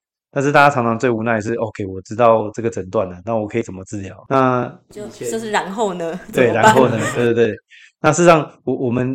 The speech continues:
Speaker 1: 如果假设知道这个地方受伤了，我们就最，呃，最微创、最微创的方式就是拖一根针进去。那针到那地方，我们可以做很多事情，然后针本身就是一个像针灸一样，就会有一个治愈效果。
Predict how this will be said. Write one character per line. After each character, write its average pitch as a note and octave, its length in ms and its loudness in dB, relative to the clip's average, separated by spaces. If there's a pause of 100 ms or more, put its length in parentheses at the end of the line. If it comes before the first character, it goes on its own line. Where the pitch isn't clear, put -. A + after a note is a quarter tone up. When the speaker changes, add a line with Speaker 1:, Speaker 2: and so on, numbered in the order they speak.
Speaker 1:
如 C#3 80 -2
果 E3 80 4
假 C#3 140 4
设 B2+ 120 0
知 B2+ 140 -6
道 C3 80 6
这 B2+ 80 0
个 B2 100 0
地 A#2 120 -4
方 A#2 140 -2
受 A2 180 -2
伤 G2 240 -8
了， F#2 80 -14
我 F#2+ 80 -12
们 G2+ 160 -10
就 B2 260 0 (240)
最， A#2+ 640 0 (220)
呃， G2+ 440 -8 (360)
最 D#3 200 4
微 A2+ 220 -2
创、 A#2 260 -2
最 A#2 140 -4
微 G#2+ 100 -4
创 G#2+ 140 -4
的 G2+ 60 -12
方 F#2+ 200 -12
式 G2+ 160 -12 (140)
就 A2+ 100 -10
是 G#2+ 120 -8
拖 A2 180 -4
一 - 20 -2
根 G2+ 160 -6
针 F#2+ 160 -10
进 G2 160 -12
去。 F#2+ 260 -16 (520)
那 C3+ 80 -4
针 D3+ 140 0
到 D3+ 120 6
那 C#3 120 0
地 C3 100 -4
方， B2 100 0
我 - 20 -2
们 G#2+ 60 -4
可 G#2+ 60 -6
以 - 20 -4
做 A2+ 120 -4
很 G2 80 -6
多 G2+ 120 -6
事 G#2 140 -8
情， G2+ 180 -10 (220)
然 A2+ 100 -4
后 A2+ 360 -4
针 C#3+ 200 -2
本 A#2 100 -2
身 A2 180 -6
就 A2+ 160 -4
是 A2 200 -8
一 G#2+ 60 -12
个 G2 280 -6 (340)
像 B2+ 200 -4
针 A#2 220 -4
灸 A2+ 180 -2
一 A2 60 -2
样， A2 100 0
就 A2 140 -4
会 A2 80 -4
有 G#2+ 60 -4
一 F#2+ 80 -8
个 G2 160 -18
治 G#2 120 -6
愈 G2+ 80 -6
效 F#2+ 240 -6
果。 - 220 -16